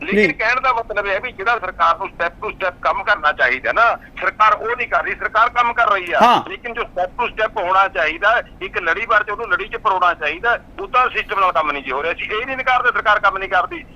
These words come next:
Speaker 1: ਕਰਦੀ ਆ, ਲੇਕਿਨ ਉਹ ਤੋਂ ਸਿੱਟਾ ਗਲਤ ਨਿਕਲਦਾ ਜੀ।
Speaker 2: ਜੀ, ਯਾਨੀ ਕਿ ਕੰਮ ਪੂਰੇ ਗਰਾਊਂਡ ਜ਼ੀਰੋ ਲੈਵਲ ਤੇ ਨਹੀਂ ਜਾ, ਹੋ ਰਿਹਾ।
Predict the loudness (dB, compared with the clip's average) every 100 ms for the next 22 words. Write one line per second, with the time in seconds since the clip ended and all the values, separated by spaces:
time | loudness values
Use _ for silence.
0 | -4 -2 0 0 -2 -2 -4 -4 -4 -4
1 | 0 2 2 0 -2 -2 -2 -2 -6 -4
2 | 2 2 2 -6 0 2 4 4 4 4
3 | 2 6 8 6 4 0 4 4 6 4
4 | 4 4 6 6 6 6 6 4 2 4
5 | 6 6 6 6 8 6